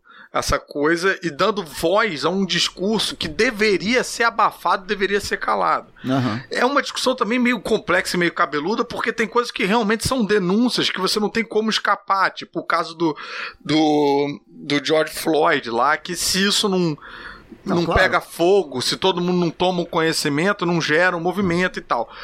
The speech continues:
Speaker 2: Mas dá, dá um exemplo do que você quer dizer, dá um exemplo.
Speaker 1: Por exemplo, aquela, a, todo, todos esses discursos racistas, tipo que a gente vê uma blogueira loura falando alguma coisa, ou uma, ou, ou eu acho que era tipo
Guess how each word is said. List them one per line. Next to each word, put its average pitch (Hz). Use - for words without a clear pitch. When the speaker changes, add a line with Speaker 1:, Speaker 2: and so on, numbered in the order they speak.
Speaker 2:
Mas 202
dá, 262
dá 208
um 294
exemplo 214
do 170
que -
você 180
quer 165
dizer, 127
dá 120
um 156
exemplo. 120
Speaker 1:
Por 262
exemplo, 160
aquela, 185
a, 170
todo, 285
todos 294
esses 226
discursos 208
racistas, 180
tipo -
que 165
a -
gente 165
vê 143
uma 175
blogueira 175
loura 165
falando 165
alguma 143
coisa, 156
ou 170
uma, 165
ou, 165
ou 160
eu 151
acho 170
que 180
era 170
tipo 156